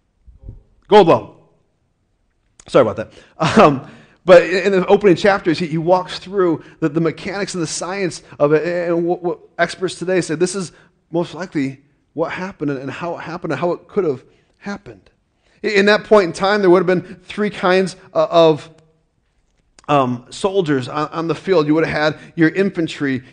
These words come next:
your hand-to-hand combat, your cavalry, those who would be,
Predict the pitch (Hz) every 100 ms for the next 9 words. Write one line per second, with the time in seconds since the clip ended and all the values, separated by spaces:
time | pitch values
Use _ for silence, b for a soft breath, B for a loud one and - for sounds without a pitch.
0 | - 151 139 196 190 160 180 175 170 165
1 | 175 156 147 147 151 147 - 175 196 160
2 | 151 175 170 185 156 160 151